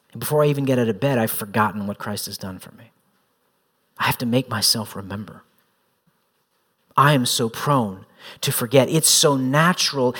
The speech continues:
in this life to try to live it in our own strength, to try to look for other things for strength, to try to look for other things for comfort besides Christ himself.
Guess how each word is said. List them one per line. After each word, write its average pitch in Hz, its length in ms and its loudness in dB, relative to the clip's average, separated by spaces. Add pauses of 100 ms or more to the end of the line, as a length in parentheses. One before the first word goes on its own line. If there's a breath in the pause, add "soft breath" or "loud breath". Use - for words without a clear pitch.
in 135 200 2
this 131 220 2
life 127 600 2 (480 loud breath)
to 160 100 0
try 160 200 4
to 139 100 4
live 147 360 8
it 139 140 4
in 135 140 2
our 127 140 6
own 135 180 2
strength, - 640 0
to 160 120 0
try 165 200 6
to 147 80 8
look 151 180 4
for 151 240 0
other 190 300 12
things 147 420 0
for 147 140 -2
strength, - 480 2 (180 loud breath)
to - 80 -10
try 151 160 4
to 147 60 4
look 147 120 6
for 165 240 2
other 190 220 10
things 151 320 -2
for 147 140 -6
comfort 143 400 -2 (120)
besides 147 360 2
Christ - 340 0
himself. 123 460 0